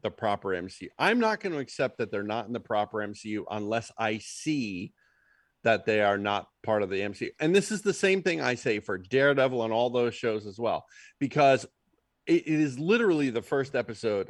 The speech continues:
I'm sure, of Daredevil where there are, on the wall of a reporter's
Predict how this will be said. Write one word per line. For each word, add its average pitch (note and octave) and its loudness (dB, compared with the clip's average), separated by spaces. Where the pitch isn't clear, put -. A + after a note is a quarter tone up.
I'm A#2 -2
sure, A2 4
of G#2+ -4
Daredevil A2 0
where A#2+ 4
there C#3 4
are, A#2+ 2
on D3+ 0
the D#3+ 2
wall C#3+ 2
of C#3+ 0
a B2+ 0
reporter's D3 0